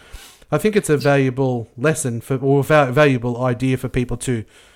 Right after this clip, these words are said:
you know, think. Points are king, definitely, but, you know, if you're now going into round seventeen and you're max trading and you max trade next week, it's, it's gonna be a tough old run home, and that's,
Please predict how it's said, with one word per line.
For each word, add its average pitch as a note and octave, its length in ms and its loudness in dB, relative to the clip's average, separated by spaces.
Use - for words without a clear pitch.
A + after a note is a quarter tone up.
you B2+ 120 -4
know, A2+ 160 -4
think. - 560 -6
Points F#3+ 260 0
are D#3 40 -6
king, D3+ 320 -6
definitely, C3+ 560 -2
but, A#2+ 340 -2
you B2 120 -6
know, A#2 280 -4
if B2+ 180 -8
you're D3 480 4
now C3+ 340 0
going B2+ 300 -2
into B2 200 -4
round B2+ 380 0
seventeen B2 640 -4
and A#2 120 -8
you're A#2+ 340 -4
max B2+ 340 -4
trading B2 380 -2
and D#3 200 -2
you C#3 80 0
max C#3 240 -2
trade B2+ 360 -2
next B2+ 280 -8
week, B2 380 -2
it's, - 460 -6
it's B2 160 -8
gonna C#3+ 200 -4
be C3 120 -2
a B2 40 -6
tough - 300 -4
old A#2+ 240 0
run B2 200 -4
home, A#2 360 -6
and A#2 140 -6
that's, - 420 -4